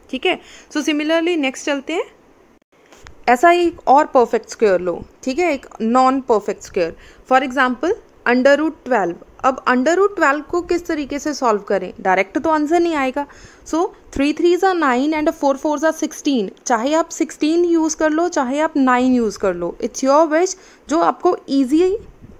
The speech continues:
और कंफर्टेबल लगता है वो आप यूज़ कर सकते हो। For example मैं नाइन यूज़ कर रही हूँ। So परफेक्ट स्क्वायर मैंने एक यूज़ किया नाइन। अब नाइन में से कितने ऐड करें कि हमारा ट्वेल्व बन जाए? So प्लस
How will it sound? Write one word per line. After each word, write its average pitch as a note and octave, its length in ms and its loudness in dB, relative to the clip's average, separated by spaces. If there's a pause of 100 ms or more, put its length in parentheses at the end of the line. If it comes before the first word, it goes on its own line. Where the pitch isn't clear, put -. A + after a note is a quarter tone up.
(160)
और C#4+ 160 4
कंफर्टेबल D#4+ 600 0
लगता D#4 240 -2
है E4 60 4
वो D#4 240 0
आप D#4+ 200 4
यूज़ C#4 260 -2
कर G#3+ 120 0
सकते - 260 -6
हो। F#3+ 60 -2
For B3+ 240 0
example C4+ 300 0
मैं E4 140 -2
नाइन B3 320 0
यूज़ A3 240 -4
कर G3 140 -2
रही F3 120 -8
हूँ। E3+ 120 -12 (440)
So D4 120 -2 (140)
परफेक्ट C4 420 2
स्क्वायर C4+ 340 0
मैंने C4 300 -2
एक C4 260 -4
यूज़ C4 280 -4
किया A#3 240 -2
नाइन। G#3 460 -2 (320)
अब C4+ 140 2
नाइन C4+ 360 2
में F4 100 0
से F#4+ 140 0
कितने D#4+ 460 -4 (120)
ऐड A#3 360 0
करें B3+ 360 0
कि D4+ 120 -4
हमारा C4 300 0
ट्वेल्व A#3+ 420 0
बन A3 200 0
जाए? B3+ 240 0 (120)
So C#4+ 220 -6 (160)
प्लस C4+ 360 -2